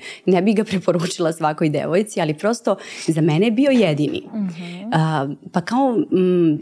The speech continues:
Speaker 1: još kao dete sam imala razne talente, od slikarstva preko toga da sam se non stop igrala sa lutkicama, oblačila ih, šila, kreirala, a, pravila im kućice. U stvari, moja, e, moj najveći talenat je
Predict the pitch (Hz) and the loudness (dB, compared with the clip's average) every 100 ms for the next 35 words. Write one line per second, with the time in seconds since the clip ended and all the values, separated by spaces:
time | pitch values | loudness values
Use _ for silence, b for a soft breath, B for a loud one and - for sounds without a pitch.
0 | - 165 156 196 156 139 - - 247 - | -4 -6 -2 -2 0 -2 -4 -4 -4 -6
1 | - 170 170 202 214 175 165 135 117 110 | -2 0 2 2 0 0 0 -2 -4 -6
2 | - - 147 156 156 190 196 180 - 151 | -6 -6 -8 -4 -2 0 -2 -6 -8 -8
3 | 143 147 175 - 156 - 151 151 151 160 | -6 -6 -8 -6 -6 -2 -6 -6 -2 -2
4 | 160 156 151 151 b b b _ - 196 | 0 0 -2 -6 b b b _ -2 0
5 | 190 185 190 196 208 185 - 156 156 151 | 0 -2 0 0 0 -4 -2 -2 -2 -4
6 | 151 156 151 - 156 - 151 147 143 143 | -4 -6 -6 -6 -10 -4 -2 0 -2 -4
7 | 165 - 160 147 156 - - 196 170 160 | -4 -6 -6 -4 -4 -6 -6 -4 0 0
8 | 151 - 165 160 156 156 147 147 - B | -2 -6 -2 -2 0 0 0 -2 -4 B
9 | B B B 202 202 220 226 208 170 170 | B B B -4 -2 -2 0 2 2 0
10 | 151 151 180 - - 151 - 131 170 277 | -6 -6 -8 -6 -6 -8 -6 -2 0 -2
11 | - - 156 156 175 214 180 139 - - | -4 -2 0 0 0 0 -2 -2 -6 -10
12 | 139 131 - 147 147 190 196 170 151 143 | -8 -10 -10 -4 0 2 2 -2 -4 -2
13 | 175 151 - 127 139 143 190 220 - 208 | 0 -2 -4 -10 -8 -2 -2 -2 -4 -2